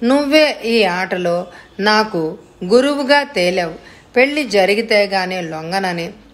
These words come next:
షరతు పెట్టావు. చివరికి దండలు మార్చుకోవడం కూడా వద్దన్నావు. తాళిబొట్టు కడితే తప్ప వీలు కాదని అన్నావు.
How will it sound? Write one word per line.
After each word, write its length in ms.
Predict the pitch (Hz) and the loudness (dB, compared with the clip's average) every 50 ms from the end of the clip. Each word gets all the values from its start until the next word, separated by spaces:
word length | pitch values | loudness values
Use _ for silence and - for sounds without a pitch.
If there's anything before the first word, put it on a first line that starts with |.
| - | -14
షరతు 420 | - - - 185 160 160 165 165 190 | -10 -6 -4 -4 -4 -4 -6 -8 -8
పెట్టావు. 440 | 170 170 160 156 - 175 156 147 - - - - - - - _ _ - - 302 | -6 -6 -8 -8 -6 -6 -6 -6 -8 -12 -20 -20 -20 -20 -20 _ _ -4 0 2
చివరికి 580 | 311 311 311 311 311 311 254 220 214 220 226 - - - - - | 4 4 4 2 0 -2 -2 -2 -2 -2 -4 -8 -18 -20 -16 -10
దండలు 500 | 202 190 226 233 247 269 277 302 302 294 | -2 0 0 2 2 0 2 0 0 0
మార్చుకోవడం 760 | 269 240 214 202 208 202 - 220 208 196 202 202 196 202 202 196 | 0 -2 -2 -4 -4 -6 -8 -8 -4 -2 0 0 0 -2 -4 -6
కూడా 320 | 196 180 175 180 190 208 | -8 -6 -4 -2 0 -2
వద్దన్నావు. 560 | 220 196 165 156 151 175 175 180 165 156 156 170 - - _ _ _ - - | -2 -2 -6 -6 -6 -6 -6 -6 -8 -10 -12 -14 -18 -20 _ _ _ -8 -2
తాళిబొట్టు 720 | 220 233 254 269 277 294 294 294 247 254 254 247 247 254 233 - | 0 2 2 4 2 2 0 -2 2 2 2 2 2 -4 -2 0
కడితే 440 | 202 180 175 180 175 - 190 190 190 | 0 0 0 0 -4 -4 -2 -2 -2
తప్ప 360 | 180 185 165 151 - - - 165 160 160 175 - - - - - _ _ - | -2 -2 -4 -6 -6 -6 -6 -6 -6 -6 -8 -12 -18 -20 -20 -20 _ _ -4
వీలు 280 | 208 226 247 254 247 247 | 0 0 2 2 2 0
కాదని 480 | 240 214 185 175 170 165 175 185 202 | 0 0 -2 -2 -2 -4 -4 -4 -4
అన్నావు. 360 | 196 175 170 160 165 165 165 | -6 -8 -8 -10 -12 -12 -12